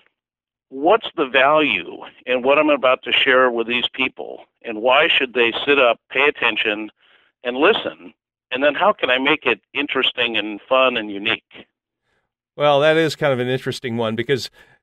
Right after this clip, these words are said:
Speaker 2: with that, you're offering them something, and it has a definite value. They definitely want it,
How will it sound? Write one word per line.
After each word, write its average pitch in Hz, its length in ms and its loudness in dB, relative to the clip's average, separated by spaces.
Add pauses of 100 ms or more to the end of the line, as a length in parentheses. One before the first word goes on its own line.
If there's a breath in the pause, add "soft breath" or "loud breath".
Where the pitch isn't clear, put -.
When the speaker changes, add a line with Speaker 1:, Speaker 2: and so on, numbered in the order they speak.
(300)
Speaker 2:
with 156 240 -2
that, 120 380 2
you're 123 280 -4
offering 123 460 0
them 110 160 -4
something, 117 640 -2 (160)
and 123 160 -4
it 104 100 -2
has 139 280 0
a 113 100 0
definite 120 480 -4
value. 117 540 0
They 117 160 0
definitely 117 540 -4
want 113 360 0
it, 98 180 -4